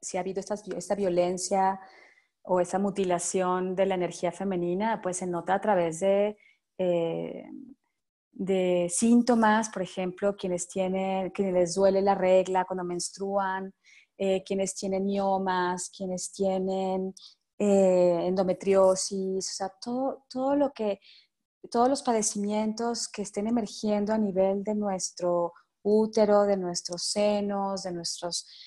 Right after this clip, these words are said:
de lo que nos identifica como mujeres, está hablando,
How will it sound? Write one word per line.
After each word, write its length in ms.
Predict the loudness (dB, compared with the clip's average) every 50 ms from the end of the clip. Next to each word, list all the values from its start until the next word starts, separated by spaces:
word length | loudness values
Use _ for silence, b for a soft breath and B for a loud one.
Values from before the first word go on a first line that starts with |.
| B B B -10
de 140 | -8 -6
lo 200 | -4 -2 -2 -2
que 120 | -2 -2 -4
nos 540 | -2 -2 -2 -2 0 0 0 -2 -2 -4 -6 -6
identifica 840 | -6 -4 -2 -2 -2 -2 -4 -8 -10 -6 -4 -4 -2 0 0 -2 -2
como 260 | 0 -2 -2 0 0
mujeres, 760 | -2 -4 -4 -4 0 2 4 4 6 6 6 4 4 2 0
está 220 | -2 -2 0 0
hablando, 720 | 0 2 2 2 2 2 2 0 0 0 0 -2 -2 -4